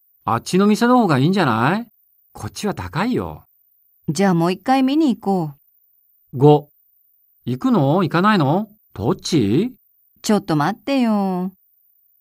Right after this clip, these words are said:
Speaker 1: 六。
Speaker 2: こっちの選手の方が人気あるんだね。
Speaker 1: 実力は同じくらいだけどね。七。
Speaker 2: 各駅と次の急行、どっちの方が早く着くんだろう。
Speaker 1: さあ、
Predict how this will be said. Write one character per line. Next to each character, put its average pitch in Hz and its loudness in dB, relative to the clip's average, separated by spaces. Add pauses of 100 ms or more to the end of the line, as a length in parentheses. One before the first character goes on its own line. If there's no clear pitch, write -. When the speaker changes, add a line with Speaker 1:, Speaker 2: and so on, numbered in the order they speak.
(100)
Speaker 1:
六。 135 2 (800)
Speaker 2:
こ 196 -2
っ 190 -4
ち - -2
の 254 6
選 277 4
手 254 0
の 190 2
方 196 2
が 165 0
人 175 0
気 240 -2
あ 254 2
る 262 2
ん 233 4
だ 196 2
ね。 214 2 (340)
Speaker 1:
実 131 -2
力 247 2
は 240 4
同 214 4
じ 214 -2
く 202 -2
ら 185 4
い 165 2
だ 131 -2
け 117 -4
ど 101 -6
ね。 147 0 (800)
七。 131 0 (760)
Speaker 2:
各 208 -2
駅 320 2
と 311 0
次 285 0
の 349 4
急 190 0
行、 165 0
ど 180 0
っ 240 -2
ち 262 -8
の 349 4
方 233 2
が 185 2
早 202 4
く - -18
着 - -18
く 190 0
ん 170 4
だ 151 0
ろ 139 -4 (360)
う。 - -20
Speaker 1:
さ 117 -4
あ、 - -20